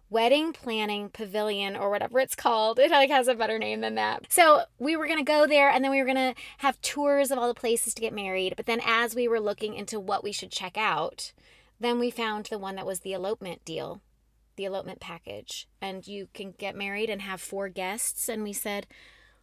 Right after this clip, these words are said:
"I wonder if they're available that week that we're already planning to go."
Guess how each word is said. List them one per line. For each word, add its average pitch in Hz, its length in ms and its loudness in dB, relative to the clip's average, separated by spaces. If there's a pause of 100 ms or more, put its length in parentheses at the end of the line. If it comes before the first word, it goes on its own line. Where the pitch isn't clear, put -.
(240)
"I 233 80 -8
wonder 254 260 -2
if 247 120 -6
they're 254 160 0
available 247 500 -2
that 202 200 -2
week 208 220 -8
that 208 120 -8
we're 202 140 -4
already 196 280 -4
planning 196 340 -10
to 202 60 -12
go." 233 440 -2